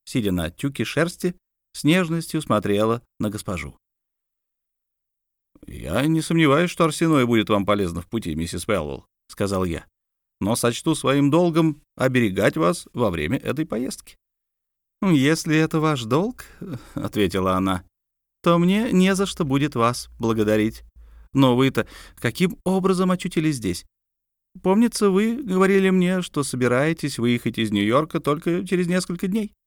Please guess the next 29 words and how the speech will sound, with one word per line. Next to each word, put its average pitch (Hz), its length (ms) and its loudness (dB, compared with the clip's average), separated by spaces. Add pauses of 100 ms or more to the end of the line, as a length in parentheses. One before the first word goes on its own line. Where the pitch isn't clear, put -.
(480)
Почему 196 300 0
же 180 120 2
вы 165 220 6
вчера 147 520 0 (200)
не 131 120 4
сказали 113 500 0
нам, 117 280 0 (160)
что - 320 -4
уезжаете?» 92 880 -6 (1700)
«Признаться, 107 600 2
вчера 107 340 2
я 107 120 2
еще 107 220 0
не 113 120 4
думал 120 300 2
о 170 40 -2
поездке», — - 560 -6 (300)
ответил 98 420 -2
я. 80 260 -6 (800)
«Мне 123 220 2
вздумалось 196 520 2
поехать 165 600 -2
в 131 140 0
Олбани 113 400 2
только 135 580 -2
потому, 151 320 0
что 170 220 0
гудки 151 400 -2
пакетбота 135 720 -2